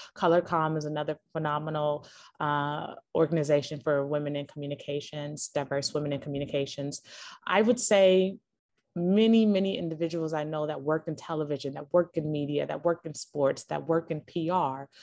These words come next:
do not have degrees necessarily in that field. A really good friend of mine is a television producer. She was a political science major.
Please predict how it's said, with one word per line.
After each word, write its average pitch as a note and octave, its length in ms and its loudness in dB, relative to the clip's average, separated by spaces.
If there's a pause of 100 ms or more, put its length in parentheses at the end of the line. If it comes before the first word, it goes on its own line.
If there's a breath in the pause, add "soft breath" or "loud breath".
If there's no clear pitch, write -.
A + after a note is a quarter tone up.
(160 loud breath)
do D#3+ 80 -4
not E3 240 2
have D#3 260 -4
degrees D3+ 420 -4
necessarily C#3+ 600 -2
in C#3+ 100 -2
that C#3+ 260 -6
field. C#3+ 420 -2
A D#3+ 40 0
really F#3+ 280 4
good F3 200 4
friend C#4 300 4
of G#3 60 2
mine D3 500 -2 (320 loud breath)
is G3 80 4
a G#3+ 40 6
television A3 480 4
producer. D3 600 0
She - 120 -6
was F#3 120 0
a F#3 40 -4
political F#3+ 380 -4
science F#3 460 -4
major. C3+ 480 -4